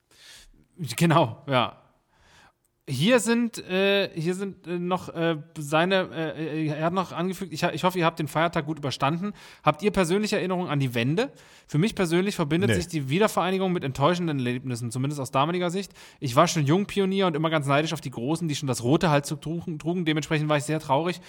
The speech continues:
Speaker 1: dass der ganze Krempel abgeschafft wurde und mein erster Gedanke war, jetzt werde ich nie das rote Halstuch schaffen.
Speaker 2: <laughs>
Speaker 1: Oh nein,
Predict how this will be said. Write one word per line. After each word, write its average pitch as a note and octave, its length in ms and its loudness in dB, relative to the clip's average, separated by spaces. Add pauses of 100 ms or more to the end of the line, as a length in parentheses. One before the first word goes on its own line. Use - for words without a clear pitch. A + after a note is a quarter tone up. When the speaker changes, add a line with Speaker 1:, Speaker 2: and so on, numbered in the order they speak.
(220)
Speaker 1:
dass D3 120 -4
der D#3 100 0
ganze D3+ 200 0
Krempel D#3+ 320 2
abgeschafft F3 480 0
wurde E3 160 2
und D3+ 80 2
mein D3 140 4
erster E3 260 2
Gedanke D3+ 320 4
war, D3 80 6
jetzt C#3 180 4
werde C#3 160 4
ich C#3 120 2
nie D#3+ 160 4
das D3 260 2
rote D#3 200 0
Halstuch D3+ 340 0
schaffen. C3+ 360 4 (120)
Speaker 2:
<laughs> G3+ 100 0
Speaker 1:
Oh G#3 140 6
nein, A3+ 800 6